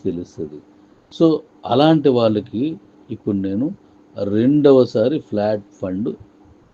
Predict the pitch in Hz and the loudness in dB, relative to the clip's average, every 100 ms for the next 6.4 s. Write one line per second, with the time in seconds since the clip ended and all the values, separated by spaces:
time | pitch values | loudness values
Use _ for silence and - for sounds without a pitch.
0 | 123 120 - 104 87 95 85 101 123 - | -8 -8 -6 -6 -6 -8 -8 -2 2 2
1 | - - 117 117 110 117 139 151 156 139 | 0 -4 0 2 2 2 2 2 4 2
2 | 120 107 131 - 139 127 123 113 107 104 | 0 -4 -6 0 2 4 2 -2 -4 -6
3 | 90 76 - _ _ _ _ _ 98 110 | -8 -10 -16 _ _ _ _ _ -2 2
4 | 151 127 101 95 87 76 - 98 - _ | 4 4 0 -2 -4 -8 -14 -20 -20 _
5 | _ - 95 110 135 147 113 101 98 82 | _ -18 -6 0 4 4 2 0 -2 -4
6 | 78 - - - | -10 -18 -20 -20